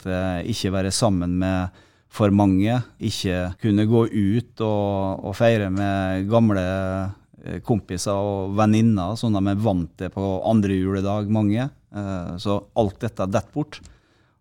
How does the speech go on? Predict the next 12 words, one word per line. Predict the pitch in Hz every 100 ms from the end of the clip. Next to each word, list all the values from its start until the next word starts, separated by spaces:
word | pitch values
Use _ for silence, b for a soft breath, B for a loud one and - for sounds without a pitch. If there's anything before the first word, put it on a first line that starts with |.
| -
Og | 107
da | 117 113
er | 113
det | 95 95
sånn | 113 101
at, | 92 - 98
eh, | 92 90 87 82
ferien | - 139 85 90 120
blir | 123 95
da | 113 120
lang | 113 90
nok | 113 -